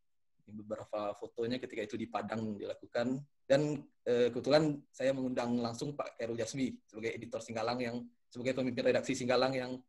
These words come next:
me-, yang menerima naskah saya ketika itu. Nah,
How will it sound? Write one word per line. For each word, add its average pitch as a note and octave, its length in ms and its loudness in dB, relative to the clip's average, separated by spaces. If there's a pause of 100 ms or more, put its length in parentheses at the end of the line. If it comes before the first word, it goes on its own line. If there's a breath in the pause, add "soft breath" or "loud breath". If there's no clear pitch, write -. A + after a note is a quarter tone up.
(420)
me-, A#2 560 -6 (1120)
yang A2+ 160 -2
menerima A#2 640 2
naskah A#2 240 -2
saya A2 160 4
ketika A2+ 240 -2
itu. G2+ 240 -2 (240)
Nah, - 200 -20